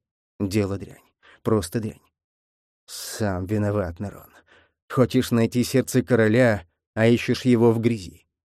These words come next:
Бесшабашный бы так не простоволосился. Он навел револьвер на трясущегося аптекаря и указал на стакан, стоявший рядом с кассой.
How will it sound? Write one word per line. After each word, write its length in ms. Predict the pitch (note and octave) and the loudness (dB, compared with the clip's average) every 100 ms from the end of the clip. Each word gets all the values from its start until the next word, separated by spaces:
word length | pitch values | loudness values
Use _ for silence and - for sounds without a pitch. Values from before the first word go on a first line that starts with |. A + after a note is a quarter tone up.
| _ _ _ _ - | _ _ _ _ -4
Бесшабашный 760 | A2 C3 - C3 C3+ C#3+ C#3 | 2 2 2 0 0 0 2
бы 120 | C3 B2+ | 2 2
так 240 | B2 - | 0 0
не 140 | B2 | 0
простоволосился. 840 | B2 B2 B2+ B2 A#2+ - - - - _ _ _ _ _ - | 0 -4 -4 -6 -8 -14 -16 -16 -18 _ _ _ _ _ 2
Он 240 | A#2+ B2 | 6 8
навел 260 | B2+ A#2+ C#3 | 8 6 6
револьвер 420 | C3 B2+ B2 C3+ | 6 4 4 4
на 120 | C3+ | 2
трясущегося 680 | C3+ B2+ D3+ - C3+ B2 A#2+ | 0 -2 -4 -2 -2 0 -2
аптекаря 540 | - C#3 C3 B2+ B2+ - _ | 0 -2 2 4 2 0 _
и 80 | C#3+ | 2
указал 440 | C3 C3 A#2+ C3+ | 4 2 2 4
на 140 | B2+ B2+ | 4 4
стакан, 460 | - A2+ - C3+ | 0 -4 0 -2
стоявший 500 | A#2+ A#2 A2 A#2 - | -2 -4 -4 -4 -4
рядом 200 | A#2+ G#2+ | -2 -2
с 120 | A2 - | -4 -10
кассой. 440 | B2 - - | -14 -14 -16